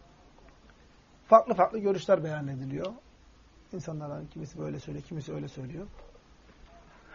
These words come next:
Diyor ki Ayşe radıyallahu anha, فَلَمَّا اخْتَلَفُوا أَلْقَى اللّٰهُ عَلَيْهِمُ النَّوْمَ. Allah Teala bunlara uyku veriyor. Rüyalarında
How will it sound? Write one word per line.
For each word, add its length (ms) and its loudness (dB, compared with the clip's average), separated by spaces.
Diyor 140 4
ki 140 8
Ayşe 220 8
radıyallahu 400 6
anha, 520 2
فَلَمَّا 260 2
اخْتَلَفُوا 600 6
أَلْقَى 200 6
اللّٰهُ 340 10
عَلَيْهِمُ 340 6
النَّوْمَ. 580 8
Allah 220 12
Teala 280 12
bunlara 280 10
uyku 260 10
veriyor. 320 10
Rüyalarında 720 12